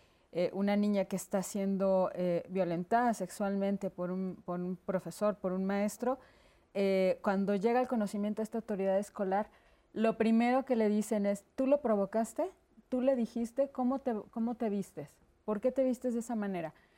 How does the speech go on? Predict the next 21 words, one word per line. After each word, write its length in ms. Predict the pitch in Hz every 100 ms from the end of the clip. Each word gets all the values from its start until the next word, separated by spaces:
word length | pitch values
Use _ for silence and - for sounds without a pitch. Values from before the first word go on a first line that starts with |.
| _ _ _ _ _
Creo 420 | 262 247 269 285
que, 580 | 285 262 240 220 208 180
eh, 460 | 202 202 202 196 -
como 240 | 220 202
sociedad 400 | 196 208 226 220
tenemos 380 | 220 240 240 240
una 180 | 247 247
gran 380 | 202 233 233 233
responsabilidad 880 | 240 - 214 208 196 196 196 208 208
también 440 | 226 208 202 208
de 320 | 214 214 208 -
empezar 460 | 190 180 180 202
a 80 | 233
trabajar 540 | 233 190 175 - 202
de 100 | 196
otra 240 | 196 190 202
forma 360 | - 202 202 202
con 160 | 190
nuestros 360 | 175 - 165 -
hijos, 260 | 220 226 -
exigir 520 | 214 220 - 285 302